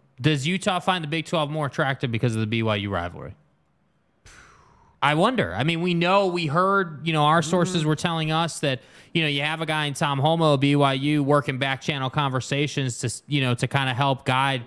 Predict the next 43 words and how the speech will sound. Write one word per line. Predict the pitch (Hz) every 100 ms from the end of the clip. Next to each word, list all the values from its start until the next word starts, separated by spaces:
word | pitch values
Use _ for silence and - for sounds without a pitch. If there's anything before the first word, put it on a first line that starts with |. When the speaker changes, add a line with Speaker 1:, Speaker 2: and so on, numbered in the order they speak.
| - - -
Speaker 1:
Utah | 131 147 139 143 139 139
and, | 131 117 113
and | 123
get | 120 139
them | 139 127
some | 139
information | 135 131 131 135 127 139 131 131
and, | 123 117 113
and | 120
sort | - 151
of | 127
further | - 143 131
the | 123
conversation. | 135 127 120 - 180 226 - 120 139 - _ _
So | - 208 185
it's | -
not | 185 190 220
as | 180
though | 165 170
they | 156
hate | 127 160 175
each | 156 165
other | 143 139 135
in | 131
a | 123
business | 104 175 240 151 101
sense, | - 98 95 113
but | - 160
I | 147
just | 147 185 -
wonder | 156 190 202
if | 143 160
you're | 165
Utah. | 156 190 - 151
Like, | 143 147
if | 147
I | 208 311
was | 233 156
Utah, | 156 160 147
I'd | 175
be | 175
saying, | 160 165 180
"Okay, | 208 123 104